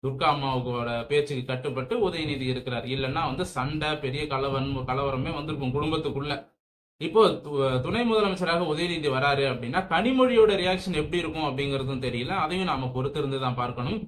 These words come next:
துணை முதலமைச்சராக உதயநிதி வந்தாலோ அல்லது அமைச்சரவையில் மாற்றம் ஏற்பட்டு சீனியர்களை வெளியில தூக்கி உட்கார வச்சாலோ,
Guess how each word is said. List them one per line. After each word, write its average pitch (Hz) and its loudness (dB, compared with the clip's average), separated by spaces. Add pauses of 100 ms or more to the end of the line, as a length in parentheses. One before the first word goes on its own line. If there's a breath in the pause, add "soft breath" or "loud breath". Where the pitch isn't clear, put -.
(360)
துணை 226 4
முதலமைச்சராக 180 2
உதயநிதி 151 0
வந்தாலோ 135 4
அல்லது 139 2
அமைச்சரவையில் 170 2
மாற்றம் 147 0
ஏற்பட்டு 135 0
சீனியர்களை 185 0
வெளியில 160 0
தூக்கி 139 -2
உட்கார 139 2
வச்சாலோ, 127 0